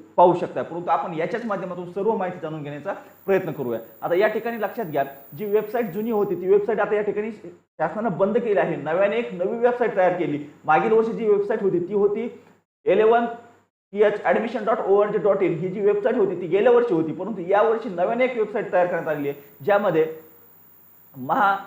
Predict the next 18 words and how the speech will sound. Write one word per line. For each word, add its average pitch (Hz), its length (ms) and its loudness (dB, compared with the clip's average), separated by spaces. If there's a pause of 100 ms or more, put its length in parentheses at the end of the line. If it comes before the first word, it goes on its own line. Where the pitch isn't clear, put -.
एफ 175 220 2
वाय 214 160 6
जी 202 180 -2
सी 170 420 -4
ॲडमिशन 220 460 -2
डॉट 202 160 4 (340)
इन 185 220 -2 (240)
अशा 233 200 0
नावाची 202 340 2
वेबसाईट 196 380 2
आहे. 156 260 2
या 170 80 2
वेबसाईटची 190 480 0
लिंक 180 160 -6
देखील 214 240 -4
तुम्हाला 190 220 -2
या 185 60 4
ठिकाणी 180 320 -2